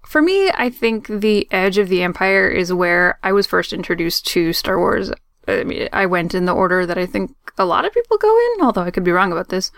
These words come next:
You know, one of the first things that happens in the order that I watched it in is the cantina scene, and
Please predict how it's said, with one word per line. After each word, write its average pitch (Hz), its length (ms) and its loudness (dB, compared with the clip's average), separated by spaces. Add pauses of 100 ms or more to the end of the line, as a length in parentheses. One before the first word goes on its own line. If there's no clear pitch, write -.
(160)
You 202 320 0
know, 185 200 2
one 196 200 2
of 185 60 -2
the 185 80 -2
first 185 320 -2
things 185 420 0
that - 160 -2
happens 175 760 -2 (520)
in 202 100 2
the 185 100 -2
order 180 200 0
that 190 100 0
I 285 60 2
watched 226 220 2
it 190 60 -4
in 185 100 -2
is 180 220 -6
the - 60 -16
cantina 202 480 2
scene, 180 360 0
and 220 160 -2